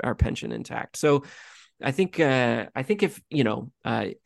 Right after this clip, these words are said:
especially in the U S, I would say strong, more strongly in the U S than Canada, um,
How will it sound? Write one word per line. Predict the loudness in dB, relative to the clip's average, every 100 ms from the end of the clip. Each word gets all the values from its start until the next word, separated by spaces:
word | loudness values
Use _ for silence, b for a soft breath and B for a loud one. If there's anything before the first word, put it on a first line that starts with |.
| b b b 0
especially | 4 6 6 6
in |
the | 8
U | 6
S, | 4 2
I | 2
would | 2
say | 0
strong, | 2 2 2 0
more | 0 -2
strongly | 0 0 2 0
in |
the | 0
U | -2
S | -4
than | -8 -10
Canada, | -6 -4 -2 -4 -6 -8
um, | -8 -8 -10 -14